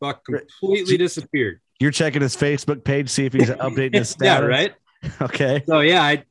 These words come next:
Speaker 1: I ended up, somebody told me about it 'cause they saw him at a restaurant in the area. And, like,
Speaker 2: Like
Speaker 1: I
Speaker 2: at
Speaker 1: was like,
Speaker 2: Applebee's,
Speaker 1: "Oh,
Speaker 2: just eating at an
Speaker 1: he's
Speaker 2: Applebee's or
Speaker 1: still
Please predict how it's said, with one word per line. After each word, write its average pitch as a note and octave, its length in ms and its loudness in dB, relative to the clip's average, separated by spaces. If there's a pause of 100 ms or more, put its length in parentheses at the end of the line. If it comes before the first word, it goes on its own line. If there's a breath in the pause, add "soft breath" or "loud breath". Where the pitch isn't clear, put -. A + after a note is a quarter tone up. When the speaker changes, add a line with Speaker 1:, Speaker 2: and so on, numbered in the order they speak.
(140)
Speaker 1:
I E3 120 2
ended F#3 200 2
up, F3+ 320 -2
somebody G3 360 0
told G#3+ 260 -2
me E3+ 80 -2
about C3+ 320 -4
it D3 60 -8
'cause C#3+ 180 -12
they D3+ 100 -4
saw D#3+ 300 0
him D#3+ 80 2
at D3+ 80 0
a C#3+ 40 -2
restaurant D3 500 -4
in B2+ 80 -10
the C3 100 -2
area. C3 400 0 (640)
And, C3 220 -2
like, B2 180 0
Speaker 2:
Like C3+ 100 0
Speaker 1:
I C#3 80 0
Speaker 2:
at - 40 0
Speaker 1:
was C3 80 -6
like, C3 100 -10
Speaker 2:
Applebee's, D3 320 0
Speaker 1:
"Oh, - 40 -6
Speaker 2:
just A#2+ 140 -2
eating C3 160 -2
at B2+ 100 0
an A#2+ 60 0
Speaker 1:
he's B2 200 2
Speaker 2:
Applebee's C#3 180 -2
or D#3+ 160 2
Speaker 1:
still - 0 -